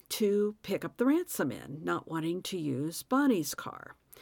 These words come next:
In spite of Carl's bonehead play with the first ransom note, it does get to the Greenlease home in the Evening Post the day of the kidnapping. The police and the F B I have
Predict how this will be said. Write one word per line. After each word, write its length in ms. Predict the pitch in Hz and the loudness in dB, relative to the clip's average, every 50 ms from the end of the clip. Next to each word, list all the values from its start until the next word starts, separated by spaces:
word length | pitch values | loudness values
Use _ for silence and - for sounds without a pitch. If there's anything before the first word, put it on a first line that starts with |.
| - - - - - - - - | -20 -18 -18 -18 -18 -14 -4 2
In 80 | 277 269 | 2 2
spite 340 | 269 - - 339 349 370 | 2 4 4 4 6 6
of 120 | 370 - - | 4 2 0
Carl's 600 | - 233 220 202 202 202 196 190 - - - - - | 2 2 2 2 2 2 0 -2 -2 -4 -6 -8 -10
bonehead 960 | - 170 170 165 156 - 170 175 190 202 202 196 175 196 202 180 165 160 - | -10 -10 -10 -6 -2 2 4 4 6 4 2 0 0 -2 -2 -2 -2 -4 -8
play 640 | - - - 262 269 262 208 156 135 139 160 190 214 | -8 -2 2 4 4 4 4 4 2 2 4 4 4
with 300 | 202 175 170 170 - - | 4 2 0 -2 -2 -6
the 80 | - 160 | -8 -8
first 500 | - - - 254 285 294 269 - - - | -8 -2 4 4 4 4 4 0 -2 -2
ransom 500 | 139 131 123 110 127 - - 156 139 127 | -2 -4 -4 -4 -8 -10 -8 -6 -4 -4
note, 540 | 123 110 104 107 113 127 139 - - - - - - - - - - - - 269 - - | -6 -6 -8 -8 -6 -6 -6 -6 -8 -14 -20 -18 -18 -18 -16 -16 -14 -14 -14 -8 0 6
it 140 | 262 269 214 - 208 - _ - | 6 6 6 4 -10 -16 _ -4
does 760 | - 320 339 349 349 302 240 214 202 196 190 196 190 - - - - | 0 0 2 4 4 4 4 4 4 4 4 2 2 0 -4 -6 -2
get 260 | - 190 180 - - | 0 0 0 0 -4
to 120 | - 208 | -4 -2
the 100 | 180 185 | -2 -2
Greenlease 1120 | 170 - 180 175 180 180 180 180 175 - - - _ _ - 180 185 175 170 175 - - - | -2 -2 0 -2 0 0 -2 -2 -4 -8 -12 -16 _ _ -6 -2 0 0 0 0 -2 -4 -6
home 460 | - - 180 165 165 165 175 185 185 - - | -6 -4 -4 -2 -2 -2 -2 -4 -6 -8 -6
in 140 | - - 175 | -4 -2 -2
the 200 | 165 - - 185 | -2 -2 -2 -4
Evening 280 | 185 185 190 190 180 | -4 -2 -4 -4 -6
Post 520 | - - - 190 175 180 208 208 - - - | -6 -6 -4 -2 0 0 0 -2 -4 -4 -4
the 80 | 190 | -4
day 320 | 170 - 170 165 170 175 - | -2 0 0 0 0 -2 -4
of 160 | - 165 - | -6 -8 -10
the 80 | - 143 | -12 -12
kidnapping. 800 | - - 190 170 170 180 175 175 190 - 208 202 196 196 196 - _ _ _ _ - - - - - - - - - - - - - - - - - _ | -8 -6 -6 -4 -4 -4 -6 -6 -6 -6 -6 -6 -6 -8 -12 -16 _ _ _ _ -20 -20 -20 -20 -20 -20 -20 -18 -18 -18 -18 -18 -20 -20 -20 -20 -10 _
The 80 | - 285 | -4 -4
police 380 | - - 330 339 339 349 - - | 0 4 4 6 6 6 6 4
and 140 | 254 220 | 4 6
the 120 | 220 208 202 | 6 4 4
F 140 | 196 - - | 2 2 0
B 140 | 180 170 | 2 2
I 300 | 165 160 160 160 165 175 | 2 2 2 2 0 0
have 260 | 180 156 180 175 - | -2 -2 -4 -4 -4